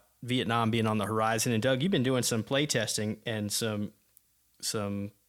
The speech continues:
I guess, game design with a bunch of other folks on Vietnam. And, uh, not,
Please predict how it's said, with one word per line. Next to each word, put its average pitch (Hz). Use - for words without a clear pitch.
I 107
guess, 107
game 117
design 113
with 101
a 104
bunch 110
of 113
other 120
folks -
on 104
Vietnam. 101
And, 110
uh, 104
not, 127